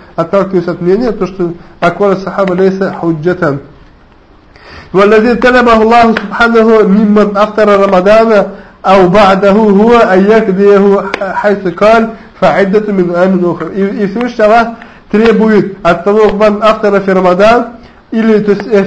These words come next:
э, фи ба'да, э, Рамадан, это просто, чтобы он возместил хайсу кали, то есть, когда он сказал, "Фа иддату мин аямин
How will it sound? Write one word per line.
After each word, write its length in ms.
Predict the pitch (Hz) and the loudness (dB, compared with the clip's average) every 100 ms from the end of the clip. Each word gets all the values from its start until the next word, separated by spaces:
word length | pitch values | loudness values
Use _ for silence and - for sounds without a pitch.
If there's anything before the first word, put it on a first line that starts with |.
| 196 | -2
э, 80 | 190 | -4
фи 120 | 190 | -2
ба'да, 380 | 180 208 196 190 | 0 2 2 0
э, 540 | 185 214 202 196 196 | -2 0 2 2 2
Рамадан, 400 | 196 185 185 220 220 226 | 2 2 2 0 -2 -2
это 240 | 220 214 | -2 -2
просто, 360 | 196 208 208 185 | -2 -2 -2 -6
чтобы 240 | 196 190 | -4 -2
он 60 | 175 | -2
возместил 520 | 170 185 185 190 185 | -2 -4 -6 -6 -6
хайсу 320 | 190 180 175 | -4 -6 -6
кали, 300 | 165 202 220 | -2 0 0
то 140 | 220 170 | -2 -6
есть, 140 | - | -6
когда 180 | 175 180 | -4 -4
он 60 | 175 | -4
сказал, 220 | 185 180 | -8 -6
"Фа 220 | 170 180 | -6 -6
иддату 320 | 196 214 208 | -4 -6 -6
мин 160 | 180 165 | -8 -6
аямин 540 | 160 185 208 185 - | -2 0 0 -2 -4